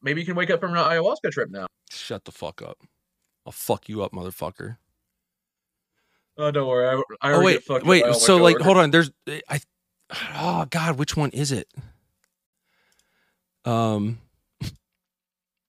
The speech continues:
Speaker 2: I wish they would show, okay, no, that's just a regular, okay. 'Cause I've seen some of these images before. Oh, there it is. The Dreamer's Dictionary. That's what, yep.
Speaker 1: Dreamer's Dictionary.
Speaker 2: Uh, th-,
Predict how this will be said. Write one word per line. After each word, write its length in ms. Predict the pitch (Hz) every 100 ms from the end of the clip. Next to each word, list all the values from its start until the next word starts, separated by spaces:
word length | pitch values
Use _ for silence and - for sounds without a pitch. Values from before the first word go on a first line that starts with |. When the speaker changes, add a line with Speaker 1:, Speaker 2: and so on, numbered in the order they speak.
| _ _ _ _ _ _ _ _
Speaker 2:
I 60 | -
wish 200 | 143 160
they 60 | 143
would 120 | 107
show, 240 | - 107 -
okay, 240 | 117 113
no, 160 | 95 95
that's 160 | 95
just 200 | - -
a 20 |
regular, 320 | 92 90 90 78
okay. 160 | - 85 85 _ _ _ _ _ _ _ _ -
'Cause 200 | 165 147
I've 180 | 135 123
seen 320 | - 156 156
some 220 | - 139
of 100 | 139
these 220 | 143 120
images 460 | 110 127 147 180 180
before. 580 | 180 180 208 220 226 226 _ _ _ _ _ _ _ -
Oh, 140 | 151 - _ -
there 160 | 127
it 60 | 131
is. 180 | 123 - -
The 80 |
Dreamer's 460 | 139 147 175 170 117
Dictionary. 580 | 156 143 135 127 98 95 _ _ _ _ _
That's 420 | - 135 151 151 139
what, 180 | 139 -
yep. 160 | 113
Speaker 1:
Dreamer's 200 | 139 123
Dictionary. 520 | - 147 165 139 107 101 _ _ _ -
Speaker 2:
Uh, 360 | 117 117 113 -
th-, 560 | - - - - - -